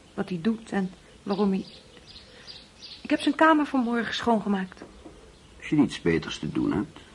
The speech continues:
Speaker 1: Oh ja, hij kan toch.
Speaker 2: Terugkomen.
Speaker 1: Dat kan toch.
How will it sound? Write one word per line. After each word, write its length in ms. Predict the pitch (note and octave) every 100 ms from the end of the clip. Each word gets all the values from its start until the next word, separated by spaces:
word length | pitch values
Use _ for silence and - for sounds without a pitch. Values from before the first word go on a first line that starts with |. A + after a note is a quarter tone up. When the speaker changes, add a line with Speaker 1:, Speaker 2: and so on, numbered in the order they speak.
| -
Speaker 1:
Oh 100 | A#3+
ja, 360 | - C4+ - G3 - - - - - -
hij 160 | - - - -
kan 240 | - C4 G#3+
toch. 260 | G#3+ G#3 - - - - - - - - - - - - - - - - - -
Speaker 2:
Terugkomen. 720 | - C3 A2 - D#2 A#1 G1+ - - - - - - - - - - -
Speaker 1:
Dat 180 | C4 - -
kan 160 | E4+ F4+ -
toch. 260 | - D#3+